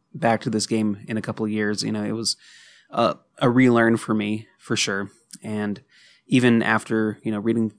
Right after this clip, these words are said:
the rule book and, uh, listening to some videos or watching some videos, it was difficult to put into practice some of these actions and, and really to figure out what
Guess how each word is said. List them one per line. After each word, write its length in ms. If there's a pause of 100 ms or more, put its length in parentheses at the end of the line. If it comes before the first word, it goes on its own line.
the 60
rule 200
book 240
and, 320 (500)
uh, 320
listening 380
to 100
some 220
videos 500
or 120
watching 340
some 200
videos, 440 (380)
it 240
was 320
difficult 400
to 120
put 380
into 260
practice 480
some 180
of 100
these 280
actions 540
and, 220 (640)
and 200
really 180
to 100
figure 240
out 240
what 360